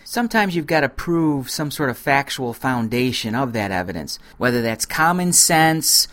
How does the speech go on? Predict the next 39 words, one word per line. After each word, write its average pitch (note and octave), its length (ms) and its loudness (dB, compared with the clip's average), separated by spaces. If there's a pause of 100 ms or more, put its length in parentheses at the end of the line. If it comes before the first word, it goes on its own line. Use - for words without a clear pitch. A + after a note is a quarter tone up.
(120)
whether C#3+ 260 0
that's C3 320 0
specific - 920 -2
to D#3 100 -4
the C3 100 -2
particular C#3 600 0
incident D3+ 720 2
or D#3+ 120 0
common D#3 480 0
with C#3 120 -2
the C3+ 80 -4
particular A#2+ 560 -2
incident, A#2+ 400 -2 (220)
you F#3+ 120 -6
know, F#3 140 2
whether D#3+ 260 4
that's C3 320 2
a G2 320 -4
technical B2+ 760 -2
calculation C3 1000 -2
that's G#2+ 200 -4
used A2 240 -4
in G2 80 -4
the G2+ 60 -6
industry. C#3 840 -2
These D#3+ 240 2
are D3+ 60 -2
types C3 360 0
of A#2+ 80 -8
things A#2+ 300 -2
that - 100 -6
must A2 280 -4
be G2+ 100 -6
proven B2 680 0
before G2+ 380 -2
it - 100 -6
can G2 220 -6
be F#2 280 -4
admissible. A2 680 -4